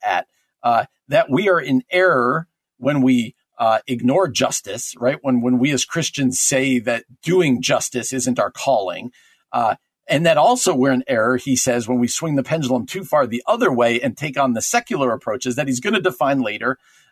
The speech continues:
uh, to justice. Uh, Keller wants to find us in the middle and go, "Though we as Christians need to be committed to biblical justice," and then he's going to define it. And so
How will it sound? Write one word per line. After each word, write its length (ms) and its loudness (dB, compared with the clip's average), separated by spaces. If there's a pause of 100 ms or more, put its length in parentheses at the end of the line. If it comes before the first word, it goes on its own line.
uh, 280 2
to 140 -2
justice. 580 -2 (340)
Uh, 280 2
Keller 260 2
wants 280 2
to 100 -6
find 260 -2
us 160 -2
in 60 2
the 80 2
middle 240 0
and 120 0
go, 160 0
"Though 140 0
we 220 -2
as 140 -2
Christians 500 -6
need 160 -2
to 40 -8
be 140 -8
committed 540 -4
to 120 -4
biblical 600 -2
justice," 600 -4 (360)
and 120 2
then 120 4
he's 180 2
going 300 -4
to 160 -12
define 500 -6
it. 160 -12
And 160 -12
so 300 0